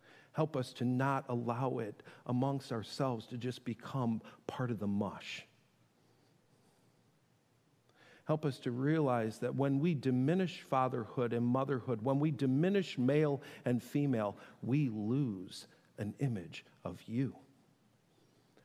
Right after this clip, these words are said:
We stop seeing you for who you are. It is a gift to be a man. It is a gift to be a woman. It is a gift to be a father and a mother, because it gives us the gift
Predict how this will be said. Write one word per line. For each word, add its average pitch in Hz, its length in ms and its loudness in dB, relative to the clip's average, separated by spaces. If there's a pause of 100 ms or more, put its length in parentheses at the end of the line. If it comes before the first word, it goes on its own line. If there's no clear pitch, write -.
We 139 120 2
stop - 460 -8
seeing 107 560 -2
you 180 360 2 (120)
for 107 100 -6
who 143 320 -2
you 147 300 0 (120)
are. 226 540 -2 (720)
It 170 140 6
is 143 140 -2
a 123 40 0
gift 113 720 0 (160)
to 123 100 -2
be 110 160 0
a 101 60 -2
man. 92 260 -4 (920)
It 147 100 4
is 147 120 -2
a 131 60 0
gift 190 460 -2
to 147 80 0
be 127 140 -2
a 120 60 0
woman. 98 320 -6 (840)
It 147 80 4
is 156 120 2
a 151 60 2
gift 185 380 0
to 196 60 -2
be 202 120 4
a 185 60 4
father 165 480 2
and 139 80 2
a - 20 2
mother, 120 440 2 (1300)
because 160 320 2
it 156 100 -2
gives 175 260 2
us 165 180 -2
the 151 100 0
gift 143 500 0